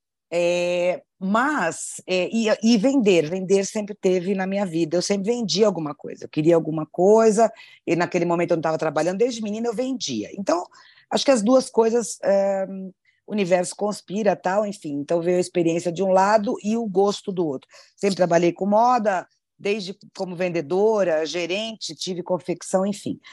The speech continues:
Mas eu sempre gostei, né? Eu tenho formação de ar-, a minha formação é de artista plástica,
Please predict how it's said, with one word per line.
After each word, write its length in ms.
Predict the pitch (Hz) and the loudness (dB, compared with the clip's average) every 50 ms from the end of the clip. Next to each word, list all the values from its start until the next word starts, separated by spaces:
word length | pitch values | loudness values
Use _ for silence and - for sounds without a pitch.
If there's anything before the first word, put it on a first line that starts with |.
| - - - - _ - | -20 -20 -20 -18 _ 2
Mas 180 | 202 247 214 | 4 4 6
eu 60 | 262 | 6
sempre 200 | 240 220 262 262 | 6 6 6 4
gostei, 600 | 214 240 285 285 - - - - 190 160 143 139 - - _ _ _ _ - | 6 6 4 4 2 0 2 4 6 6 4 4 0 -4 _ _ _ _ 0
né? 300 | 156 185 214 226 208 175 | 4 4 6 6 4 4
Eu 60 | 165 | 0
tenho 180 | - 175 175 151 | -2 -6 -8 -6
formação 400 | - 180 160 165 165 - 180 170 | -6 -8 -6 -6 -6 -4 -2 0
de 80 | 165 | 0
ar-, 120 | 165 160 - - - - - | 0 0 -2 -6 -10 -4 0
a 60 | - 135 | 0 2
minha 160 | 160 170 165 | 2 2 2
formação 420 | - 170 165 160 160 - 180 175 | 2 0 0 0 0 0 0 0
é 20 | 175 | 2
de 100 | 165 170 | 0 0
artista 260 | 165 - - 175 165 | -2 -2 -4 -6 0
plástica, 560 | - 185 180 185 196 208 - - - 240 233 | 2 4 4 6 4 4 2 0 -2 -6 -8